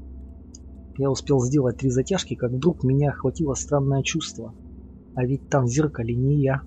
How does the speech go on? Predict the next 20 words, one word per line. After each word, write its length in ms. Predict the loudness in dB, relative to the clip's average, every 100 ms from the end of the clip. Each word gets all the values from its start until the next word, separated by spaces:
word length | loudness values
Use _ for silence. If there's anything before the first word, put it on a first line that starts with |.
| -12 -14 -16 -18 -18 -16 2
Нет, 240 | 4 4
внешне, 360 | 4 4 4 2
разумеется, 560 | 4 6 6 4 2 0
это 160 | 2
был 180 | 2 6
я, 300 | 6 6 4 -6 -8
на 100 | -6
сто 180 | -6 -6
процентов. 560 | -4 -2 2 2 2 -6 -14 -18 -16 -16 -8 -6
И 80 | 0
в 60 |
то 120 | 2
же 140 | 4 4
время 320 | 4 4 2
передо 320 | 2 2 2
мной 180 | 2 2
стоял 400 | 0 0 0 0
абсолютно 680 | -2 -6 -2 0 0 -2 -2
другой 340 | 0 2 2
человек. 580 | 0 -2 -2 -2 -2 -6